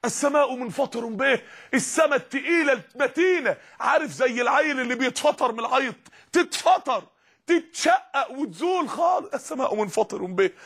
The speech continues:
كان وعده مفعولا"، هيحصل، هيحصل. "إن هذه تذكرة فمن شاء اتخذ إلى ربه سبيلا". قيام الليل اهو، طريق اهو،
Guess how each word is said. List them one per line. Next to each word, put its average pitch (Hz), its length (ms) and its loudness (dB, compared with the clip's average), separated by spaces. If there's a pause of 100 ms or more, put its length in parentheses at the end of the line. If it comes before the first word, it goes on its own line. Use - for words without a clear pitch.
(240)
كان 240 320 4
وعده 214 520 2
مفعولا"، 185 680 0 (300)
هيحصل، 208 460 0
هيحصل. 185 540 0
"إن 320 220 2
هذه 233 500 0
تذكرة 196 500 -4 (600)
فمن 156 340 -2
شاء 135 360 -6 (760)
اتخذ 180 640 0
إلى 220 500 2
ربه 233 480 -2
سبيلا". 160 680 -6
قيام 175 220 -4
الليل 156 200 -4
اهو، - 160 -8 (580)
طريق 214 360 2
اهو، 170 280 -2